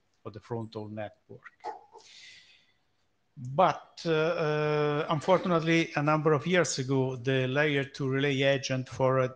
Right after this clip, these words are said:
D H C P V four, or the, the, the H C P, the legacy D H C P, has not been,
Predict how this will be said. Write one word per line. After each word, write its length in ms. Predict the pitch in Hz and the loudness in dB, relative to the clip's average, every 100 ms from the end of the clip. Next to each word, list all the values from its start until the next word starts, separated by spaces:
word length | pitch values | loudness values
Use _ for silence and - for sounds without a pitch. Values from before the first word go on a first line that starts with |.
| - | -8
D 140 | 131 | -4
H 180 | 139 135 | -2 -2
C 100 | 131 - | -6 -6
P 100 | 131 | -8
V 180 | 123 127 | -8 -12
four, 500 | - 160 135 117 - _ | 0 4 4 0 -6 _
or 180 | 123 117 | -10 -10
the, 120 | 117 120 | -8 -8
the, 280 | 113 113 110 _ 113 _ - | -8 -10 -12 _ -20 _ -2
the 140 | 123 | 0
H 180 | 127 - | 2 -2
C 120 | 131 | -6
P, 80 | 131 | -8
the 120 | 113 | -4
legacy 340 | 117 127 110 113 | 0 0 0 -6
D 140 | 113 | -6
H 80 | 113 | -6
C 100 | 123 | -8
P, 200 | - 127 | -4 -2
has 200 | 123 113 | -2 -2
not 340 | 135 127 - 120 | -2 -2 -4 -8
been, 320 | 120 120 117 | -6 -6 -8